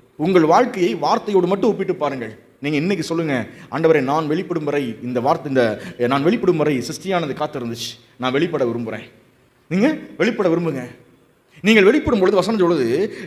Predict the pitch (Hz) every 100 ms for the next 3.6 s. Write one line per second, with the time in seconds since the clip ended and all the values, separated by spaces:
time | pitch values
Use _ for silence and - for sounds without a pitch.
0 | 160 - 226 - 302 254 220 147 190 285
1 | - 269 262 202 240 247 226 208 196 180
2 | 180 185 175 143 - - _ _ _ -
3 | 170 302 311 247 190